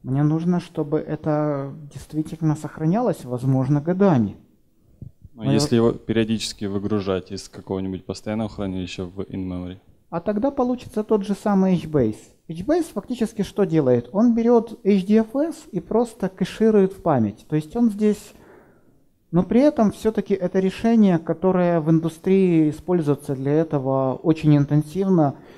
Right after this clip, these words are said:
Speaker 1: и используется такими зверями, как, допустим, Facebook, с одной стороны, и с другой стороны, такими зверями, как, э, тот же eBay, по-моему, использует его для крупных действительно объемов. Я вам скажу хуже.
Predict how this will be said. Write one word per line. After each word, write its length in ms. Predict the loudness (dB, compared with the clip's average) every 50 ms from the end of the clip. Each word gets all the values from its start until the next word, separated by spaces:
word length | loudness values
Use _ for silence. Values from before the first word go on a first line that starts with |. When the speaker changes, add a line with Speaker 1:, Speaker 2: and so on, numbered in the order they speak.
| -16 _
Speaker 1:
и 120 | -2 0 0
используется 580 | 0 0 0 0 2 4 2 2 2 0 -4
такими 320 | -6 -2 0 4 4 6 4
зверями, 480 | 4 2 0 0 0 2 2 2 2
как, 180 | 0 0 -2 0
допустим, 440 | 0 -2 -2 -4 -6 -4 -4 -4 -4 -2 0
Facebook, 560 | 2 2 2 2 0 -4 -8 -8 -10 -12 -20 -20 _ -20 -20 -20 -20 _ _ _
с 80 | -2 -2
одной 320 | 2 4 6 6 6 4
стороны, 540 | 2 0 -2 0 2 4 6 6 6 4 4
и 80 | 0 -2
с 60 | -2
другой 300 | -2 0 2 4 2 2
стороны, 340 | 2 0 2 2 2 2 2
такими 360 | 0 -2 2 4 4 4 4
зверями, 540 | 2 0 -2 0 2 2 2 4 4 2 2
как, 440 | 0 -2 -4 -4 -4 -8 -18 -16 -12
э, 760 | -10 -8 -8 -8 -8 -8 -8 -8 -8 -10 -10 -10 -12 -12 -14 -16 -20 _ _ _ _ _
тот 200 | -4 -2 -2 -2
же 160 | 0 0 0
eBay, 340 | 0 0 0 2 2 2 2
по-моему, 480 | 2 0 -2 -2 -2 -2 -4 -6 -8 -8
использует 540 | -10 -10 -10 -10 -8 -6 -6 -8 -8 -8 -8
его 180 | -6 -6 -6
для 380 | -6 -6 -6 -6 -6 -6 -8 -10
крупных 420 | -10 -8 -8 -6 -4 -4 -2 -2
действительно 560 | -4 -6 -8 -10 -12 -10 -4 -2 -2 -2 -2
объемов. 320 | -4 -4 -4 -4 -4 -4 -6 -8 -12 -12 -2 2
Я 80 | 4
вам 100 | 4 4
скажу 280 | 4 2 0 2 2 0
хуже. 400 | 2 2 2 2 2 0 -4